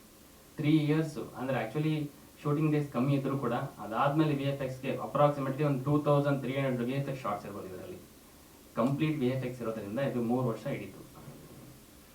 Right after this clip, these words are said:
ಆಮೇಲೆ ಕತೆಗೆ ಬಂತಂದ್ರೆ ಒಂದು ಸಿಂಪಲ್ ಒಂದು ನಾಲ್ಕು ಲೈನಲ್ಲಿ ಹೇಳಿ ಮುಗಿಸ್ತೀನಿ.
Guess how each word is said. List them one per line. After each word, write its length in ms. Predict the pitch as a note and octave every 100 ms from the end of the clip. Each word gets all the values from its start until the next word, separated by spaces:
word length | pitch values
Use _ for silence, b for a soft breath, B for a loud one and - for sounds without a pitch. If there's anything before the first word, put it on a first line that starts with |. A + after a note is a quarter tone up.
| - - - - - - - - - -
ಆಮೇಲೆ 500 | A2+ B2+ B2 C3 - - - - - - -
ಕತೆಗೆ 340 | A#2 - D#3+
ಬಂತಂದ್ರೆ 640 | C3 B2 G#2+ G2+ G2 A#2+ - - - - - - - - - - - - - - - - - - - - - - - - - -
ಒಂದು 640 | B2 C3+ C#3 C3+ C3 B2+ B2
ಸಿಂಪಲ್ 400 | C#3+ D3+ D3+ C3
ಒಂದು 140 | A2
ನಾಲ್ಕು 320 | G#2+ A#2 A2
ಲೈನಲ್ಲಿ 240 | A2+ A2+ G#2+
ಹೇಳಿ 140 | G2+
ಮುಗಿಸ್ತೀನಿ. 400 | G2+ G2 -